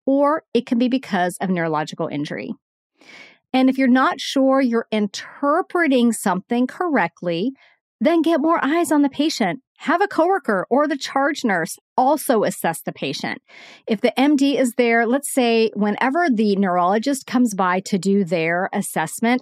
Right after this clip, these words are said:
I am all, you better believe I drop what I'm doing and I want to be there at the bedside. I want to observe the patient's response to whatever the neurologist is doing and make sure that we are all on the same page with the patient's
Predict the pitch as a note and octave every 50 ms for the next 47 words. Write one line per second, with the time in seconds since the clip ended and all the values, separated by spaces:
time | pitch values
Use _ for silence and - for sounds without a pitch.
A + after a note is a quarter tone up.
0 | _ - - F#3 G3+ A3 A3 G3+ F3+ E3+ - _ - F#3+ F#3 F#3 F#3 F3+ E3 F#3
1 | G3+ F#3 G3 F#3 F#3+ E3+ G3 F#3 F#3 F3 E3 D#3+ - F3+ A3 G#3+ F3+ - D#3+ E3+
2 | - A#3 G#3 - C#4+ C4+ A3 A3+ G#3 G3+ G3+ G3 F#3+ - - F3+ F3 E3+ F3 F#3+
3 | G3+ G3 F#3+ F#3+ F3+ F#3 F3+ - F3+ D#3+ E3+ E3 D#3+ - F#3 D#3+ D#3 D#3+ - -
4 | - - - _ _ - - A#3+ B3+ D4 D4+ C4+ D4+ - - G#3+ G3 F#3 - G3
5 | F3+ F3+ G#3 A3+ A#3+ A3+ G#3 - - F3 E3+ - B3+ C4 C4+ D4+ D4+ C#4 - -
6 | A#3 G#3+ G#3 G#3 G#3 G3+ - - - - A3 G3+ G3 F#3 E3+ E3+ D#3 D#3+ E3 A3
7 | A#3 B3 D4+ D#4 D#4+ D4+ C#4 C4 B3+ B3 B3 A#3 - A3 - - A3 G3+ F3+ E3
8 | - F3 E3+ E3 E3 E3 D#3+ E3+ E3 - - - - - _ - - F#3+ F#3+ G3+
9 | A#3+ B3 - - - G#3 G3+ G3 F3+ F#3 E3 E3 - F#3 F3+ G#3+ B3+ D4 D4 C4+
10 | C4 - - A3+ A#3 B3 B3+ C#4+ D#4 - - C#4 C#4 C4+ C4 C4 C4 - C4 B3
11 | B3 A#3 - - G#3 F#3+ F#3 F3 F3 F3 F#3 F#3 F3 - F3+ - - F3+ F3 E3+
12 | - G3 F#3 F#3 F#3 -